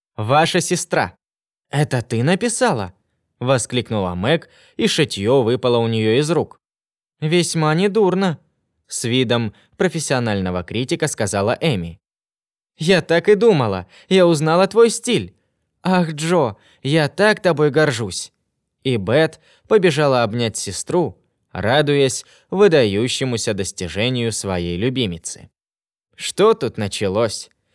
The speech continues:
Мэг отказывалась верить, и лишь увидев в газете подпись "Мисс Джозефина Марч",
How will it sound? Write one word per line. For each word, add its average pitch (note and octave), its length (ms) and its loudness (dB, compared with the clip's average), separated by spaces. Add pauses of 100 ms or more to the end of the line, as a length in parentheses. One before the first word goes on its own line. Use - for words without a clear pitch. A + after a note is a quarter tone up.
(220)
Мэг A2+ 380 0
отказывалась C3+ 840 0
верить, G#2+ 440 -4 (280)
и G3+ 140 2
лишь A#3 220 0
увидев G3 360 2
в A2 100 -4
газете A#2+ 480 0
подпись D3 680 -2 (440)
"Мисс A#2+ 600 -4 (100)
Джозефина A#2+ 680 -2
Марч", B2 500 -2